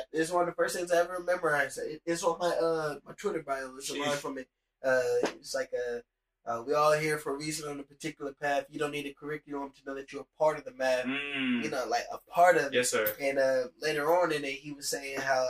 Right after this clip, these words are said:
Speaker 1: uh, uh, whenever I open my heart, my, uh, no, no, whenever I open my, fuck, what does he say? "My heart, my soul, or my mouth, a touch of God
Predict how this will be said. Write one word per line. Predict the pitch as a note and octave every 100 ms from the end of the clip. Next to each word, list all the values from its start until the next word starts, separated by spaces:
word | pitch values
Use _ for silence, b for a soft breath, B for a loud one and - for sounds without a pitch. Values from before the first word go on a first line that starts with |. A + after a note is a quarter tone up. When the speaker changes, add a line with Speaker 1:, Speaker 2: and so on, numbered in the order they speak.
| B2
Speaker 1:
uh, | B2 B2 A#2+ _ _ _ _ _ _ _ C3+
uh, | B2 A#2 A2+ - _ _
whenever | C3 D3+ D#3+ D3+
I | C#3
open | D3 D3 C3
my | C3
heart, | C#3 D3 C#3+ - _
my, | C#3 C3+
uh, | - G2+ - _
no, | D3+ C#3+
no, | C3+ A#2+
whenever | B2+ D3+ D3
I |
open | C#3+ C#3+ C#3
my, | B2 B2 B2 _ _ _ _ _ _ _ _ _
fuck, | F#3+ F3 E3
what |
does | G3+ D3+
he | -
say? | C#3+ B2+ - _ _ _ _ _ _ _ _ _ _ _ _ _
"My | A#2+
heart, | - D3+ B2 C3
my |
soul, | B2+ D#3 C#3+ C3
or | C#3
my | C3+ B2+
mouth, | C#3 C3+ -
a |
touch | - C#3 C3+
of | A2
God | C3+ C#3 B2+